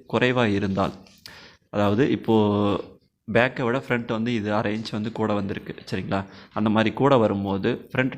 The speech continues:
டாட்னுடைய மெஷர்மெண்ட்டை குறைச்சிக்கோங்க. ஓகேங்களா? ஃப்ரண்ட் டாட் மெஷர்மெண்ட்டை வந்து இப்போ இதுல பார்த்தீங்கன்னா வந்து ரெண்டு இன்ச் கொடுத்துருக்கோம். சைடுல half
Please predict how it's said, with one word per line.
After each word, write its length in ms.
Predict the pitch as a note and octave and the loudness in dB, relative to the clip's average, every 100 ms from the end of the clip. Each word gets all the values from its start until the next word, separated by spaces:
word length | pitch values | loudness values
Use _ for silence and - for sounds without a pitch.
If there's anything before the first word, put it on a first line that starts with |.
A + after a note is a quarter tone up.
| - | 0
டாட்னுடைய 500 | A2 B2+ A#2+ G#2 G2+ | 0 0 -2 -4 -2
மெஷர்மெண்ட்டை 540 | G2 - G#2 G2 G2 - | -4 -6 -8 -6 -8 -6
குறைச்சிக்கோங்க. 500 | G2 - - - - - _ G#2+ | -6 -6 -10 -12 -12 -18 _ -10
ஓகேங்களா? 360 | - - F#2 - - - _ | -8 -6 -6 -6 -16 -20 _
ஃப்ரண்ட் 240 | B2+ B2+ | -2 -2
டாட் 220 | A2+ A2+ A2 | 0 0 0
மெஷர்மெண்ட்டை 480 | G2+ G2+ G2+ G2 G2+ | -6 -4 -6 -4 -4
வந்து 280 | G2 C3 F3+ | -4 -4 -6
இப்போ 360 | - A2 G#2 | -2 0 0
இதுல 320 | - A#2 A#2+ | 0 0 0
பார்த்தீங்கன்னா 460 | A2+ A2+ A2 G#2 A2 | 2 0 0 -2 -2
வந்து 180 | G#2+ A2 | 0 0
ரெண்டு 280 | G#2+ G#2+ A2+ | 0 0 -2
இன்ச் 140 | - | -4
கொடுத்துருக்கோம். 440 | G#2+ - F#2+ B2 G3 - - - | -8 -4 -2 -2 -2 -8 -20 -2
சைடுல 300 | B2+ C3+ C3+ | 2 2 4
half 180 | A2 G#2 | 4 2